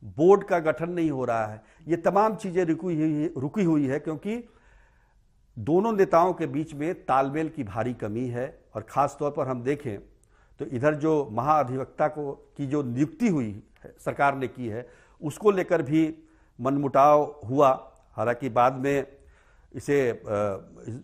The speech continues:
इस मनमुटाव को दूर करने की कोशिश की गई, पर लगता नहीं है कि पूरी तरह से ये दूर हो पाया है। और यही कारण है कि तेजस्वी यादव ने दिल्ली के मुख्यमंत्री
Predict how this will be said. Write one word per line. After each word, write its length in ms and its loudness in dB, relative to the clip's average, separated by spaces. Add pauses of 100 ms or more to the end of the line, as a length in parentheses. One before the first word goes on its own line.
इस 180 -10
मनमुटाव 540 2
को 340 -2
दूर 200 -2
करने 260 0
की 100 -12
कोशिश 400 -2
की 140 -10
गई, 140 -8 (520)
पर 420 -2
लगता 400 0
नहीं 180 0
है 80 2
कि 100 -6
पूरी 300 -4
तरह 220 0
से 160 -4
ये 120 -2
दूर 220 -2
हो 100 -2
पाया 300 2
है। 240 -2 (140)
और 120 0
यही 240 2
कारण 360 2
है 400 -2 (320)
कि 60 -6
तेजस्वी 600 -2
यादव 420 2 (1600)
ने 440 -4 (360)
दिल्ली 400 -2
के 120 0
मुख्यमंत्री 760 -6